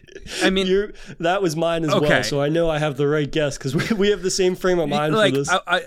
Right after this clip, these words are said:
Speaker 1: I'll, I'll give the quick shout out ones in, in a second, but yeah, I mean, everything that Phil Tippett does is, uh, in that film is astonishing.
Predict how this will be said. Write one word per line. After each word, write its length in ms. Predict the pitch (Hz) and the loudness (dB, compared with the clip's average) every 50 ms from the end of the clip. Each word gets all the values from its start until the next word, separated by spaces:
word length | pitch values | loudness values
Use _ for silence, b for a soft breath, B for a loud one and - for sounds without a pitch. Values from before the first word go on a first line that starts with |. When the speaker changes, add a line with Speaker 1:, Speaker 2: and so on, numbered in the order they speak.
| - - - - - _ _ - | -8 -20 -20 -20 -20 _ _ -2
Speaker 1:
I'll, 160 | 180 196 202 | 0 0 2
I'll 120 | 185 190 180 | 0 0 0
give 180 | 156 220 214 | -2 -4 -6
the 80 | 196 - | -6 -6
quick 180 | - 208 175 - | -4 -4 -4 -4
shout 300 | - - 147 135 135 139 | -4 -4 -4 -2 -2 -2
out 180 | 147 143 127 | -2 -2 -4
ones 220 | 139 139 139 123 117 | -4 -4 -4 -4 -4
in, 100 | 131 120 - | -6 -6 -6
in 80 | 123 | -6
a 80 | 120 110 | -4 -4
second, 500 | - - 127 120 - 147 143 143 - 123 | -4 -4 -4 -4 -4 -6 -8 -8 -8 -8
but 220 | 135 131 113 104 - - | -6 -6 -6 -8 -10 -12
yeah, 320 | - 165 151 127 110 107 | -8 -4 -4 -4 -4 -4
I 80 | - 139 | -4 -4
mean, 220 | 160 165 156 156 - | -4 -4 -4 -4 -4
everything 280 | 156 160 170 147 143 131 | -4 -4 -2 -2 -2 -2
that 100 | 127 113 | -4 -4
Phil 160 | - 123 117 | -6 -8 -8
Tippett 300 | - - 113 - 107 92 | -6 -8 -8 -8 -8 -8
does 280 | 107 101 101 95 92 110 | -6 -6 -6 -8 -10 -12
is, 340 | - 120 101 98 98 101 - | -12 -10 -10 -10 -10 -10 -8
uh, 120 | 107 110 - | -8 -8 -6
in 120 | - 110 107 | -6 -6 -8
that 200 | 101 98 104 - | -8 -8 -12 -16
film 440 | - - 104 98 95 98 98 95 98 | -14 -12 -12 -12 -10 -12 -14 -14 -14
is 380 | - 107 98 92 92 98 95 - - | -12 -12 -12 -12 -14 -14 -16 -14 -14
astonishing. 920 | 98 - - - 113 104 113 120 120 - - 139 131 139 143 139 139 143 | -12 -10 -8 -8 -6 -6 -6 -6 -6 -4 -4 -4 -4 -6 -8 -10 -14 -18